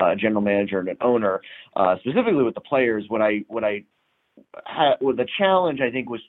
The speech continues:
how, what is your criteria? Because I think a lot of, uh, different people,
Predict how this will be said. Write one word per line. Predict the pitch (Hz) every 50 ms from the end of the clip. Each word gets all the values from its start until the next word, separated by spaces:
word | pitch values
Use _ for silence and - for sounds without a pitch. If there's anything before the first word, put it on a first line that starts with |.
| _ _ _
how, | - - - 151 143 -
what | 131 139 160 156
is | 147 131 135
your | 143 120
criteria? | - - 127 110 104 - - 127 113 104 92 - 69
Because | - 107 107 127 117
I | 120 120
think | 131 139 123
a | 117
lot | 110 120 123 131 143 143 143
of, | 143 143 135 - _ _ _ _ _ _ _ _ _ _
uh, | - 113 110 107 107 107
different | 104 127 156 160 160 151 131 - _ _ _ _ -
people, | - 147 135 139 123 117 113 110 110 110